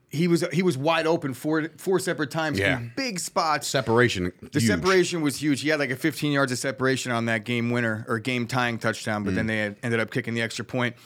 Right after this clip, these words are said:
Speaker 1: The thing that I wanna mention is, even though Zach Wilson's injured and didn't play, he didn't shoot up a lot, but he did shoot up a little bit. And I think that has to do with the young, exciting team that the Jets have right now.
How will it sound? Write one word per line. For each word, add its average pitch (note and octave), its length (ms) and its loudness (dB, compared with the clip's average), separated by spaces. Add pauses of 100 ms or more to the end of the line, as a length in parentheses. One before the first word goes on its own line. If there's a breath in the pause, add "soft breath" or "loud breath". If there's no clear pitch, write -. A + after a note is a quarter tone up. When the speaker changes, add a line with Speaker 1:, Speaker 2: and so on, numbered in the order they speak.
(220 loud breath)
Speaker 1:
The C#3+ 100 2
thing G3+ 200 2
that F#3 120 4
I D#3 100 2
wanna D#3+ 180 0
mention B2 380 -2
is, A#2+ 200 -2 (320 loud breath)
even F#3+ 220 4
though G#3+ 100 4
Zach E3 300 2
Wilson's E3 340 0
injured A2+ 480 -2
and A#2+ 140 -2
didn't D3+ 220 0
play, C#3+ 320 0
he A#2+ 120 0
didn't G#3 220 2
shoot F#3+ 280 -2
up F3+ 140 4
a E3+ 60 2
lot, D#3+ 380 2
but C3+ 100 0
he D#3 80 0
did F3 160 -2
shoot F3 180 -4
up E3 140 2
a - 20 -2
little F3 220 2
bit. C#3 160 0
And B2+ 100 -2
I B2+ 80 -2
think F#3+ 240 -4
that F3 160 0
has D3+ 220 -2
to C#3 80 -4
do C#3+ 160 -2
with B2+ 160 0
the A#2+ 100 -4
young, B2+ 460 -2
exciting A#2+ 560 -4
team A#2+ 300 -4
that G#2 100 -6
the G#2 80 -10
Jets A2 260 -4
have A2 240 -2
right G2 180 -8
now. F#2+ 220 -10